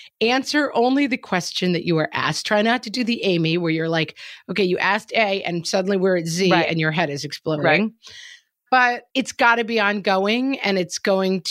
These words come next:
Speaker 1: to, uh, listen, your other option is Amy Wilson on The Fire Escape. Whenever you try to shy away from this, picture little Amy Wilson, like,
Speaker 2: <laughs>
Speaker 1: chewing her gum on The Fire Escape and explaining the facts of life to your kid,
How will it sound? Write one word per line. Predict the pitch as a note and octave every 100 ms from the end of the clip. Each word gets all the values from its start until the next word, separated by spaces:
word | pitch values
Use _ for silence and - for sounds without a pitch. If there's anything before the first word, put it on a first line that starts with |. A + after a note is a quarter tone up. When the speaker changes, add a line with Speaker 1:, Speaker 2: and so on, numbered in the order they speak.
| -
Speaker 1:
to, | G3 F#3 F3
uh, | F3 E3 D#3+ D#3 -
listen, | A3+ A3+ E3+ D#3 - _
your | G3+ A#3
other | A#3+ C4+
option | B3+ B3 - A#3+
is | G#3
Amy | G#3 G3+
Wilson | F#3 F3+ F#3 F3
on | D#3+
The |
Fire | D3+ E3+ D3+
Escape. | D3 E3+ D#3+
Whenever | F3+ F#3+ A3+
you | C#4+
try | D#4 B3+
to | A3
shy | G#3+ G3+ F#3+
away | F#3 E3+
from | E3+ G#3+
this, | A3+ B3+ - - - - -
picture | A#3+ A#3 C#4+ C4+
little | G#3+ G#3 G#3+ -
Amy | G3 G3
Wilson, | F3+ E3 E3+ - A3 A#3
like, | G#3+ E3
Speaker 2:
<laughs> | F#3
Speaker 1:
chewing | - A3 G#3
her | F#3+
gum | F3 D#3+ E3+
on | F3+
The | E3
Fire | - D3+ D#3
Escape | - G3 F#3+
and | - E3+
explaining | E3+ - F#3+ D#3+ D3+
the | -
facts | D3 -
of | D#3
life | D#3
to | B3
your | A#3+
kid, | D#3 E3+ D#3+